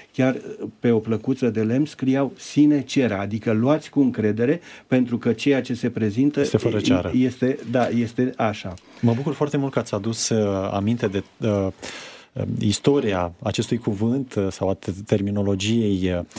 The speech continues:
Speaker 1: De unde
Speaker 2: uh,
Speaker 1: pornește,
Speaker 2: cuvântului
Speaker 1: da.
Speaker 2: sincer, pentru că așa stau lucrurile. Uh, și aș vrea să descoperim astăzi dacă asemenea aspecte pot fi transpuse în viața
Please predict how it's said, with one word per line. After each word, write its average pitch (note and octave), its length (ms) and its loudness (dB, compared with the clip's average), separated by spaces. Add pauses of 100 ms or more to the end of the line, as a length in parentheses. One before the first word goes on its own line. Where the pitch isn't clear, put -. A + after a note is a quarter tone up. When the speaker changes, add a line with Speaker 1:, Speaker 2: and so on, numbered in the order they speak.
Speaker 1:
De B2 80 2
unde B2 180 2
Speaker 2:
uh, G#2 80 2
Speaker 1:
pornește, A#2 100 4
Speaker 2:
cuvântului A2 400 0
Speaker 1:
da. G2 80 0
Speaker 2:
sincer, G2 560 0 (480)
pentru B2 280 0
că A#2+ 440 0
așa B2 200 -2
stau C3+ 200 0
lucrurile. F#2+ 680 0 (360)
Uh, G#2+ 200 2
și G#2+ 120 -2
aș A2 80 2
vrea D#3 120 -2
să - 140 -4
descoperim B2+ 880 0 (120)
astăzi G2+ 580 0
dacă G#2+ 600 0 (240)
asemenea C#3+ 520 0
aspecte G#2 640 -2
pot D3 160 -2
fi C#3+ 100 -6
transpuse B2+ 560 -2
în A2+ 100 0
viața A2+ 680 -2